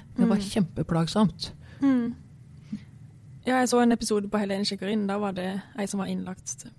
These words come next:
Speaker 2: ø, en plass for, fordi hun hadde så, ø, store reaksjoner på seponeringer da.
Speaker 1: Var nok for, ja,
Speaker 2: Antidepressive
Speaker 1: Hur-, kanskje ved Hurdalssjøen Recovery Center, ja.
Speaker 2: Ja.
Speaker 1: Ja, ja, ja.
Speaker 2: Mm.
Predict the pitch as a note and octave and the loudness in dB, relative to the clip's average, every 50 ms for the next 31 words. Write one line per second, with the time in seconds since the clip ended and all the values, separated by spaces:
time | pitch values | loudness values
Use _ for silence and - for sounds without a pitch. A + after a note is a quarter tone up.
0 | - - - - - - - - - G#3+ G#3 G3+ G3+ G#3+ G#3 G3 G3+ G3 - - | -20 -20 -20 -20 -20 -20 -18 -12 -12 -10 -10 -8 -8 -6 -6 -4 -6 -6 -8 -8
1 | - G#3 G3 F#3+ F#3+ G3 - - - - - - - - - - G#3+ G#3 G#3 G3 | -6 -6 -6 -6 -6 -10 -12 -16 -20 -20 -20 -20 -20 -20 -12 -8 -6 -4 -2 -2
2 | F#3+ F#3+ F#3 F3+ F3+ F3+ F#3 F3+ F#3 F3+ - - F#3 F3+ F3+ F#3 - - - - | -2 -2 -2 -4 -6 -6 -6 -6 -6 -6 -6 -6 -6 -6 -6 -8 -10 -12 -18 -20
3 | - - - _ _ G#3 G#3+ G#3+ G3+ G3+ - - - - - - - A3 G#3 G#3 | -20 -20 -20 _ _ -16 -14 -14 -14 -14 -16 -18 -20 -16 -12 -10 -8 -6 -4 -2
4 | G#3 G3+ G3+ G#3 - - G3+ G3 G3 G3 - G#3+ G#3 G#3 G3 G3 - F#3+ - G3 | -2 -2 -4 -6 -6 -4 -4 -4 -2 -2 -2 -2 -2 -2 -2 -4 -4 -8 -8 -6
5 | - G3+ G3 G#3+ A3+ G#3 F#3 F#3 F#3 G3 G#3 - - - - - - - - F#3 | -4 -4 -4 -2 -2 -4 -4 -4 -6 -8 -10 -12 -18 -20 -20 -18 -6 0 2 4
6 | G3 G#3 G#3 G3+ G3+ G#3 G#3+ A3 G#3+ G#3+ G#3 G3+ G3 E3+ E3+ - - G3+ G3+ F#3+ | 6 6 4 4 4 6 6 6 6 6 4 4 4 2 2 0 -2 -2 -2 -4
7 | - - G3 G3 F3+ F3+ E3 E3 D#3+ E3 E3 E3 E3+ D#3+ D#3+ D#3+ E3+ E3 - D#3+ | -2 -2 -2 0 0 0 0 2 2 2 2 2 2 2 2 2 2 2 0 0
8 | D3+ D3 D#3 - E3 D#3+ D#3 - F#3 A3+ C4 C#4 C4+ C4+ C4 A3 F3+ G3 A#3+ C4 | -2 -2 -2 -2 -2 -2 -2 0 0 2 2 4 4 4 4 4 2 0 0 0
9 | G#3+ G#3 G3+ - - C4 B3+ B3 A#3+ A3+ G#3+ A3+ A3+ | 0 -2 -4 -2 2 4 6 6 6 4 2 0 -4